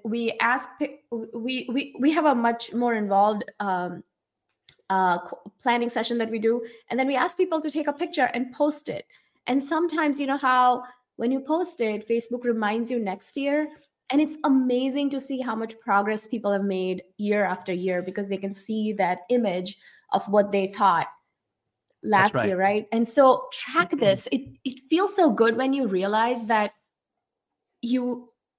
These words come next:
Speaker 1: when you put it down and you realize how far you can come in one year, it's pretty amazing.
Speaker 2: Yeah.
Speaker 1: So try this.
Speaker 2: Yeah.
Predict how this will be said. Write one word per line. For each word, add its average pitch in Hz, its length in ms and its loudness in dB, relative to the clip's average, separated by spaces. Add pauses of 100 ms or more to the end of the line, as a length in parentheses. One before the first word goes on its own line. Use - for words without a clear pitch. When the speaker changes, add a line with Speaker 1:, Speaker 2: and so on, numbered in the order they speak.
(180)
Speaker 1:
when 233 180 2
you 247 120 0
put 269 200 -2
it 208 160 0
down 208 440 0 (180)
and 233 120 2
you 233 120 2
realize 233 420 0
how 220 180 -2
far 196 300 -4
you 233 160 -4
can 220 180 -4
come 208 280 -6
in 208 140 -2
one 190 200 -4
year, 196 320 -6
it's 254 160 -8
pretty 240 280 -6
amazing. 160 560 -8
Speaker 2:
Yeah. 110 300 6
Speaker 1:
So 233 120 -2
try 254 240 6
this. - 340 -6
Speaker 2:
Yeah. 120 220 4